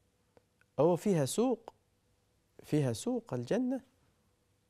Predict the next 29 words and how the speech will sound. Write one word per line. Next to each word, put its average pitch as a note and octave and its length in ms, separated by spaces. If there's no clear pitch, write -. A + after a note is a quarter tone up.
احنا A#2+ 100
نعرف D#3 320
أن D#3+ 120
الناس D#3+ 380
كلها G3 180
تأخذ - 360
كل F3+ 200
شيء، - 320
أن A2+ 120
الله C3 200
سبحانه C#3 280
وتعالى D#3 360
لهم D#3 360
في - 160
ما D3+ 180
قال: D3+ 340
'لهم D3+ 300
ما D#3 240
يشاءون F3+ 580
فيها D3+ 320
ولدينا E3 580
مزيد.' D#3+ 380
إيش F#3+ 160
سوق - 340
هذا؟" C3 260
قال: A2+ 220
"نعم، G#3 380
فيها G#3+ 340
سوق. A3 280